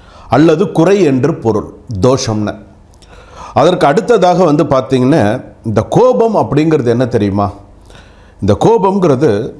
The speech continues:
இந்த ஒரு கோபத்துடைய உச்சக்கட்டம் தான் வந்து பார்த்தீங்கன்னா சாபம். கோபத்துடைய உச்சக்கட்டம் சாபம். இதுலேயே வந்து பார்த்தீங்கன்னா திருத கர்மா, அத்திருத கர்மாலாம் இருக்குது. தெரிந்தே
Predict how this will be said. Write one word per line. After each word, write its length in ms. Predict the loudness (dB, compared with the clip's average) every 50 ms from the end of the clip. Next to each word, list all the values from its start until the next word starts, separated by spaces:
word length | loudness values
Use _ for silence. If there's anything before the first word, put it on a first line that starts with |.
| -20 -20 _ _ -20 -20 -20 -20 -20 -20 -20 -20 -20 -20 _ -20 _ -10
இந்த 240 | -4 0 0 2 2
ஒரு 240 | 2 0 0 0 0 0
கோபத்துடைய 840 | 0 2 2 0 0 0 0 0 2 2 2 2 2 2 0 0 -2 -6 -10 -14 -8
உச்சக்கட்டம் 800 | -2 -2 -2 0 0 0 0 2 2 0 0 0 0 0 0 2
தான் 120 | 0 0
வந்து 180 | 0 0 0 0
பார்த்தீங்கன்னா 320 | -2 -2 -2 -2 0 -2
சாபம். 680 | -2 -2 0 0 0 0 0 0 -2 -2 -2 -4 -6 -8 -14 -20 -20 -20 -18 -8 -4
கோபத்துடைய 440 | -2 0 0 0 0 0 0 -2 -2
உச்சக்கட்டம் 520 | -2 -2 -2 -2 -2 -2 -4 -4 -6 -8 -8 -10 -20 -20 -20 -20 _ -20 -14
சாபம். 640 | -6 -2 0 0 2 2 0 -2 -2 -4 -8 -12 -16 -20 -20 -20 -20 -20 -20 -20 -20 -20 -20 -20 -20 -20 -20 -20 -20 -14 -4
இதுலேயே 400 | 0 2 2 4 4 4 2 2
வந்து 180 | 2 0 0 -2
பார்த்தீங்கன்னா 600 | 0 -2 -2 -2 -2 -2 0 0 0 0 0 0
திருத 340 | -2 0 0 0 0 0 0
கர்மா, 460 | 0 0 0 0 0 0 0 -2 -2 -6 -10 -20 -20 -20 -20 -14 -6 -2
அத்திருத 460 | -2 -2 -2 0 0 0 2 0 0
கர்மாலாம் 600 | 0 0 0 0 0 0 0 0 0 0 0 0 -2
இருக்குது. 260 | -2 -4 -10 -14 -16 -18 -20 -20 -20 -20 -20 -20 -20 -20 -20 -14 -4 0 2
தெரிந்தே 800 | 2 4 2 2 2 2 2 2 2 2 2 0 -2 -6 -10